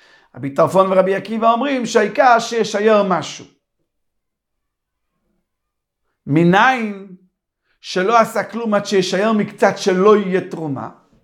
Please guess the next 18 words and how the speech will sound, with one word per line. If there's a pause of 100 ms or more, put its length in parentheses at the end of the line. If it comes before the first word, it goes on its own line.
(480)
תלמוד
לומר
מראשית.
המם
אומר, (400)
תשאיר
חלק (460)
שהוא
לא
תרומה,
ולא
כל
ראשית. (2250)
הלכה
היא, (2250)
אומרת
המשנה,
בשלושה